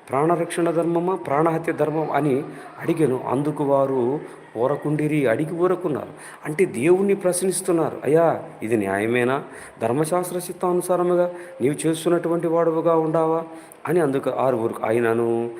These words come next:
ఆయన వారి హృదయమును కాఠిన్యమును దుఃఖపడి కోపముతో వారిని, ఆ, ఆ, కలయి చూసి, నీ చేయి చాపమని ఆ మనిషితో చెప్పాను. వాడు తన చేయి చాపగా అది బాగుపడెను. ఆ,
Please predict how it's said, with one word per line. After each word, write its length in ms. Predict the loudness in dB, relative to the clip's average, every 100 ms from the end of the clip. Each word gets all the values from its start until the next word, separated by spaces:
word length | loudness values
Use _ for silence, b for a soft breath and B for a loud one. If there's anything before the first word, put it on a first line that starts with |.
| B B
ఆయన 240 | -2 2 2
వారి 240 | 0 0
హృదయమును 680 | -2 -2 2 4 4 0 -2 B B -4
కాఠిన్యమును 680 | -2 0 -2 -2 0 0
దుఃఖపడి 600 | -2 -2 -2 0 0 0 -2
కోపముతో 680 | 0 0 0 -2 -2 0
వారిని, 480 | 0 0 -2 -4 -6 B B B
ఆ, 400 | 0 0 0 -2 -8 -14 -16 -10 -6
ఆ, 200 | -4 -2
కలయి 260 | 2 4 2 0
చూసి, 360 | -6 -4 -6 -6 B B
నీ 220 | -2 -2 0 2
చేయి 120 | 2
చాపమని 580 | 2 -2 -4 -4 -2 -2
ఆ 100 | -2
మనిషితో 580 | -2 -4 -4 -6 -4
చెప్పాను. 420 | -6 -8 -6 -8 -4
వాడు 240 | -2 0
తన 160 | -2 -4
చేయి 320 | -4 -4 -2 -2
చాపగా 440 | -4 -4 -6 -6 B B B
అది 160 | -6 -6
బాగుపడెను. 920 | -6 0 0 0 -2 -4 -4 -8 -10 -14 B B -8
ఆ, 160 | -6